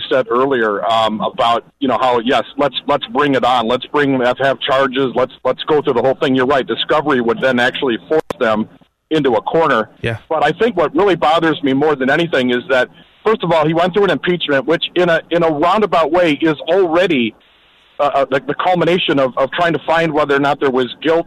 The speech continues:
Speaker 1: you know,
Speaker 2: Right.
Speaker 1: in his, his behavior. So really, he's already been cleared of that. But now we're trying to take it to the
Speaker 2: Yep.
Speaker 1: next level
Speaker 2: Yep.
Speaker 1: in a, in a, in a, in a clear criminal case. But the problem is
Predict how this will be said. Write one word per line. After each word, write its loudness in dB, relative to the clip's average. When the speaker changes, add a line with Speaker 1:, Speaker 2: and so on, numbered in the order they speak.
Speaker 1:
you 0
know, 2
Speaker 2:
Right. -4
Speaker 1:
in 0
his, 0
his 0
behavior. 0
So 2
really, 2
he's 0
already 2
been 0
cleared 0
of 0
that. 0
But 0
now 2
we're 2
trying 0
to 0
take -4
it -4
to 0
the -6
Speaker 2:
Yep. 0
Speaker 1:
next -4
level -2
Speaker 2:
Yep. -6
Speaker 1:
in -2
a, 2
in 0
a, 2
in 0
a, 2
in 0
a 0
clear 0
criminal -2
case. 0
But 0
the -4
problem 0
is 2